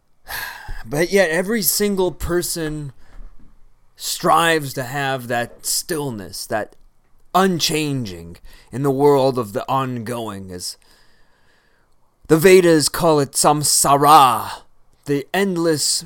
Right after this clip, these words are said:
monotony of life and death in a perpetual state of being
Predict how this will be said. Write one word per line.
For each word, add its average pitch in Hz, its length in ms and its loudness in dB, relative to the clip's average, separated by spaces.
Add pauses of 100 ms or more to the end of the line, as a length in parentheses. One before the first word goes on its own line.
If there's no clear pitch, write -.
monotony 151 760 -2
of 120 140 -4
life 127 400 -2
and 110 200 -8
death 117 500 -6 (720)
in 147 100 -4
a 143 40 -2
perpetual 143 840 -4
state 110 500 -10
of 95 220 -14
being 110 460 -8